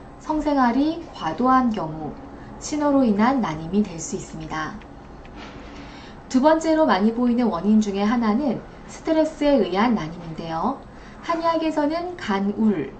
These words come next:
감기 울결 등으로 표현합니다. 스트레스 상태는 혈액이나 소변 검사, 초음파 검사 등으로는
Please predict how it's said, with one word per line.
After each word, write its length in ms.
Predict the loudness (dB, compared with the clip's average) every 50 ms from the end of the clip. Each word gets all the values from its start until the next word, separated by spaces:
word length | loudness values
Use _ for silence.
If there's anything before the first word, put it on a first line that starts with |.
| -16 -16 -16 -12
감기 500 | -12 -12 -10 -10 -12 -6 -2 0 0 0
울결 640 | 2 2 0 0 0 0 2 2 4 4 2 0
등으로 360 | -2 -6 -6 -4 0 0 0 2
표현합니다. 760 | 2 2 2 2 2 0 0 -4 -8 -6 -4 -4 -4 -6 -8 -14 -18 -20 -18 -18 -18 -16 -16 -16 -18 -18 -18 -18 -18 -18 -16
스트레스 540 | -16 -16 -14 -6 -2 -2 0 0 0 -2 -2
상태는 840 | 0 0 0 0 0 0 2 2 4 4 4 4 4 2 2 2
혈액이나 640 | 2 2 4 4 4 4 2 2 4 4 4 4 4
소변 360 | 2 0 0 2 2 2 2
검사, 540 | 2 2 2 2 2 2 2 2 2 2 0
초음파 480 | 0 0 0 0 0 2 2 0 2
검사 320 | 2 2 0 2 2 0 0
등으로는 680 | 0 -2 -4 -4 -4 -6 -2 -2 0 2 2 0 -2